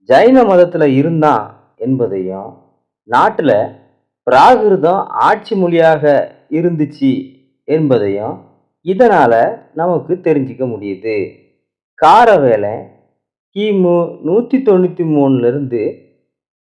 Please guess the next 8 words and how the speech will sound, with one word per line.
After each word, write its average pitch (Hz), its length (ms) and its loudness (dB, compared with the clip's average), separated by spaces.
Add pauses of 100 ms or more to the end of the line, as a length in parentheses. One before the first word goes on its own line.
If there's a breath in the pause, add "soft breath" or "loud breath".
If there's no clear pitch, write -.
(480)
கிமு 208 400 2 (120)
நூத்தி 202 500 0
எழுபது 220 420 6
வரை 127 460 4
ஆட்சி 160 300 -2
செஞ்சான். 107 540 -6 (800)
அவனை 202 460 2
தவிர 113 640 0